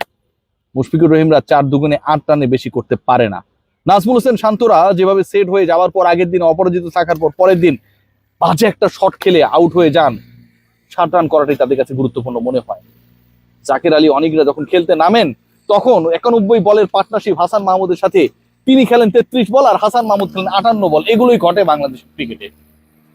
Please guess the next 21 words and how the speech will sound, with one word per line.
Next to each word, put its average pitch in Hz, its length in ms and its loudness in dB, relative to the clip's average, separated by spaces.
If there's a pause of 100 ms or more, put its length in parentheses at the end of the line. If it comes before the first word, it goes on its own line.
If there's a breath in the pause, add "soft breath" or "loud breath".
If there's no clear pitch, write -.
(420)
আমরা 196 260 2
টিকিটের 247 360 2 (100)
টাকা 226 220 -2
নিয়ে 233 160 2
অনেক 226 200 0
আলোচনা 214 300 0 (100)
করি, 220 180 2 (460)
কত 214 120 -2 (120)
টাকা 202 220 0
আয় 190 180 2
করলাম, 160 280 2 (340)
কিন্তু 151 160 -6 (120)
বাংলাদেশের 294 500 0
ক্রিকেট 277 320 -2
যে 254 60 0 (100)
নিচে 240 260 0
নামছে, 160 320 -2 (1600)
নিচে 185 240 -2 (160)
পদদলিত 226 500 0 (100)
হচ্ছে 226 280 0 (580)
দুর্বল 220 340 2